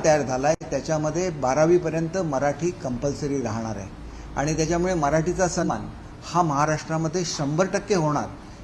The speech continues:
याच्याबद्दल कोणीही मनामध्ये कुठलाही शंका बाळगण्याची कुठलंही कारण नाही. आणि मागच्याला दहावीपर्यंतचा जसा ॲक्ट झाला होता तसा बारावीच्या संदर्भातला सुद्धा ॲक्ट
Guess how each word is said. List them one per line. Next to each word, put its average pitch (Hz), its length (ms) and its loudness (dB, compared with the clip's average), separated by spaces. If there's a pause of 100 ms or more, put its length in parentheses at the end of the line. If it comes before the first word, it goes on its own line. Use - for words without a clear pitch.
(120)
याच्याबद्दल 160 640 0
कोणीही 156 560 0
मनामध्ये 143 680 0
कुठलाही 147 920 -2 (180)
शंका 143 320 2
बाळगण्याची 143 600 0
कुठलंही 151 560 -2
कारण 131 440 2
नाही. 104 120 -6 (680)
आणि 170 400 0 (580)
मागच्याला 165 580 2
दहावीपर्यंतचा 165 840 2
जसा 156 280 2 (100)
ॲक्ट 165 280 0
झाला 135 260 2
होता 107 300 -4 (140)
तसा 160 200 0
बारावीच्या 156 640 2
संदर्भातला 143 640 -2
सुद्धा 139 240 0 (100)
ॲक्ट 156 240 0